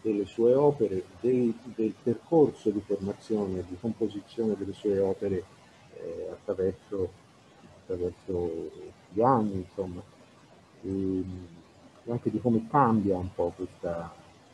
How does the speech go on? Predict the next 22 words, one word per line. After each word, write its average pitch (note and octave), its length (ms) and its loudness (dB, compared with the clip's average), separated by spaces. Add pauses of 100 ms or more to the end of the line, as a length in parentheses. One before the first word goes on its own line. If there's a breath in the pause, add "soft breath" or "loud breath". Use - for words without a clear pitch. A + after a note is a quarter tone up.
(600)
questa G2 260 -8
impostazione, G#2+ 880 0
queste, G2 420 -2
queste F#2 1000 -2
scelte B2 520 4
compositive G#2 840 0 (200)
a - 120 -4
seconda C3+ 500 6
delle A2+ 220 4
vicende G2+ 400 -2
storiche, G2+ 540 4
perché - 260 -10
ovviamente G2+ 500 0
Dante G#2+ 360 0
è - 60 -12
stato F#2+ 300 0
anche G2 200 -8
un F#2 100 -8
personaggio F#2 580 -8
politico G2+ 600 0 (100)
per, F2 200 -4 (240)
per F2+ 160 -6